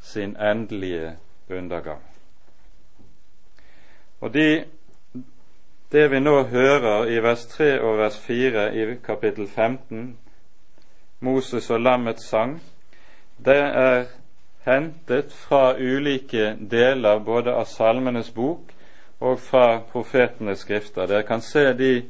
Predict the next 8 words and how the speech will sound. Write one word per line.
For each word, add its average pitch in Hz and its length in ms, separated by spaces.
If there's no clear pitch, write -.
skrifthenvisningene 110 1160
som 110 200
står 127 400
under, 135 320
hvor 120 540
de 117 180
ulike, 107 640
eh, 104 180